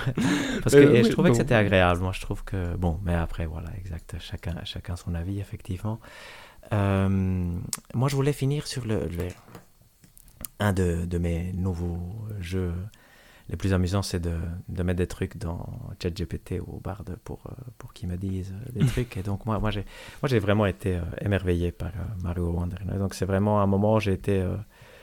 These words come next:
Speaker 1: comment est-ce possible qu'un truc comme ça puisse, euh, m'émouvoir ? Parce que je trouvais vraiment que c'était émouvant. Je veux dire, pour moi, il y a un côté, entre guillemets, transcendant.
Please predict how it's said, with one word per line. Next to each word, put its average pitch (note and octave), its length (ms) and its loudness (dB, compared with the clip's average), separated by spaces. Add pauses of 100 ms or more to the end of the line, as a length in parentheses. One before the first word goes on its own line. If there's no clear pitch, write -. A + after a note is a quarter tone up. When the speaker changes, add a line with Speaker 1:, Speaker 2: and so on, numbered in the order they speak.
(300)
Speaker 1:
comment A#2+ 180 6
est-ce A2+ 80 2
possible - 340 -4
qu'un G2+ 140 -2
truc - 240 -6
comme F2+ 140 0
ça A2 180 -2
puisse, - 500 -6
euh, E2+ 100 -2 (120)
m'émouvoir ? G2 800 0 (1080)
Parce - 120 -20
que G2 120 -6
je F2+ 80 -8
trouvais G2+ 220 -2
vraiment G2 320 -2
que - 80 -10
c'était - 240 -8
émouvant. F#2+ 640 -4
Je G#2 100 -6
veux F#2+ 120 0
dire, - 100 -14 (640)
pour A#2 120 -2
moi, C3 120 4
il C3 40 4
y B2 40 4
a A2+ 40 4
un A2 40 2
côté, G#2 260 -2
entre G#2 220 -4
guillemets, F#2 260 -2
transcendant. G2+ 840 -4